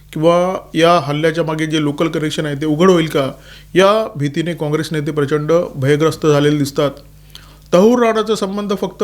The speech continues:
सव्वीस अकराच्या हल्ल्याशी होता. आता आणखी काही हल्ल्याशी आहे की नाही ते आता तपासामध्ये उघड होईलच,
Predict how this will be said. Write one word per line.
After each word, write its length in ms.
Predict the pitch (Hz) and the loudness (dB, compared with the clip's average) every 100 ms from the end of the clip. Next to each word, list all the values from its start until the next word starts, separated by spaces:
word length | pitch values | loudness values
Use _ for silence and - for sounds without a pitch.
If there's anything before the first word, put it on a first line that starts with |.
| 202 | -4
सव्वीस 340 | - 165 185 | -4 -4 -2
अकराच्या 360 | 175 170 170 170 | 0 0 0 2
हल्ल्याशी 340 | 143 151 147 | 2 2 2
होता. 280 | 147 139 139 - - - - - - - 143 | 2 2 0 -2 -12 -20 -20 -20 -20 -6 -2
आता 180 | 156 156 160 - 143 | 2 2 0 -4 -4
आणखी 260 | 135 170 | -2 0
काही 140 | 165 160 | 2 4
हल्ल्याशी 400 | 147 156 156 170 | 2 0 0 2
आहे 220 | 147 156 | 2 0
की 160 | 156 156 | -2 -4
नाही 300 | 151 165 135 - - - | -2 -2 -4 -12 -20 -4
ते 60 | 156 | -2
आता 240 | 139 165 165 | 2 0 2
तपासामध्ये 440 | 147 156 165 165 160 | 0 2 0 0 2
उघड 200 | 151 175 | 2 2
होईलच, 460 | 170 185 180 - | 4 4 2 0